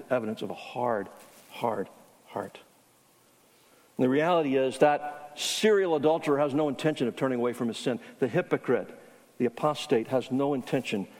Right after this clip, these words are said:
of repenting. So there's a difference between a Christian who commits that one act that is out of character, however grievous it may be, and even however long it might last.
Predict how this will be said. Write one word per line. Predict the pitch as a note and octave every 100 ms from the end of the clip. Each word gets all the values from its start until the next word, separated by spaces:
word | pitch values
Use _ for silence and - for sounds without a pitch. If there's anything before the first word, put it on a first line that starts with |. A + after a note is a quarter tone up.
| -
of | - G#2+
repenting. | - - B2 A2 F2+ E2+ - - _ _ _ _ _ _ _ _ _ _ _ _ -
So | F3+
there's | F#3
a | F#3+
difference | - A#3 A#3 F#3
between | - - G3+ F#3 - F3+
a |
Christian | E3+ - A#3 A3+ - G3 E3 - -
who | G3+
commits | G3+ G3 G#3+ -
that | G3+ F#3+ - -
one | D3 A3 A#3 A3 -
act | G#3+ A3+ - F3+
that | G3+
is | F3+ -
out | G#3+ A#3
of | F#3
character, | - A3+ A3+ G3+ F#3+
however | F3 G3+ G#3 G3
grievous | D3+ G3 A#3 G#3+ G#3
it | F3+
may | G3+
be, | F3 G#3+ - - - - -
and | F3+ F3+
even | G#3+ A3 G3+
however | G3 G3+ F#3 E3
long | F3 G3 F#3+ F#3 -
it | F3 D#3
might | E3 E3 - - D#3
last. | E3 F3+ A#2+ - - - - -